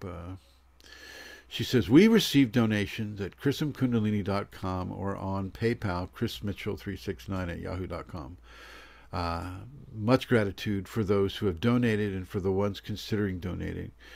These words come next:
Your contribution helps us to keep up with the weekly Zooms and to put food on the table." And she is absolutely correct. And I'd also like to expand on that a little bit. We have the full moon Shakti Pots happening at the end of the month when the full moon occurs.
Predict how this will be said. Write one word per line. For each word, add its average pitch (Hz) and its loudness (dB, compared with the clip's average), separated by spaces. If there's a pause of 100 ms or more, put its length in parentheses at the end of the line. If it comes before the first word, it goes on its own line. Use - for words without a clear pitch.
(180)
Your 101 0
contribution 107 0
helps 101 -2
us 90 -6
to 107 -8
keep 92 -6
up 87 -6
with - -20
the 95 -6
weekly 113 0
Zooms 87 -4
and - -20
to - -20
put - -10
food 120 0
on 107 -4
the 104 -8
table." 143 -6
And 90 -14
she 117 -6
is 101 -6
absolutely - -6
correct. - -4 (760)
And 117 4
I'd 120 8
also 127 8
like 107 6
to 110 -2
expand 123 2
on 98 2
that 92 -2
a 95 0
little 92 0
bit. 92 -2
We 98 -4
have 120 0
the 117 -2
full 131 4
moon 123 6
Shakti 117 0
Pots 92 -6
happening 98 -4
at 87 -8
the 101 -2
end 110 0
of 127 2
the 117 2
month 92 -2
when 90 -4
the 85 -6
full 104 -4
moon 113 0
occurs. 107 -6